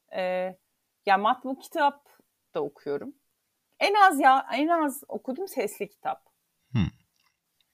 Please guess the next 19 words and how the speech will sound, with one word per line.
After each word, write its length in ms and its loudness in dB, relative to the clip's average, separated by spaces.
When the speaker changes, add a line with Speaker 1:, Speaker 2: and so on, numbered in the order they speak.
Speaker 1:
Ama 460 0
ona 280 -2
da 120 0
karşı 520 0
değilim. 320 -10
Çünkü 480 -6
işte, 420 -2
e, 160 -14
ne 180 -2
bileyim, 200 -6
gece 280 0
mesela 500 0
yatarken 680 -2
işte 180 -8
ışıkları 440 -6
yakmayayım 580 -4
diye 220 0
elektronik 760 -6
kitabım, 440 -8